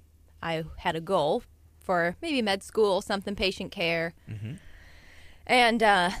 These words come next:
Speaker 1: thankfully, God had a hand in my story because I ended up in a, um,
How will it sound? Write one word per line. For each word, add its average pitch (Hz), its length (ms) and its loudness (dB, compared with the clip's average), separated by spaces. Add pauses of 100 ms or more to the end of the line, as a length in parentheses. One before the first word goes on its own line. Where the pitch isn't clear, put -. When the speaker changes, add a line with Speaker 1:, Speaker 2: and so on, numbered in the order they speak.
(100)
Speaker 1:
thankfully, 262 480 4
God 214 240 6
had 220 360 2
a 196 40 4
hand 208 320 0
in 190 120 0
my 185 140 2
story 170 380 0
because 190 320 -4
I 180 120 2
ended 185 280 -2
up 180 280 0
in 170 240 -4 (100)
a, 151 360 -4
um, 143 460 -6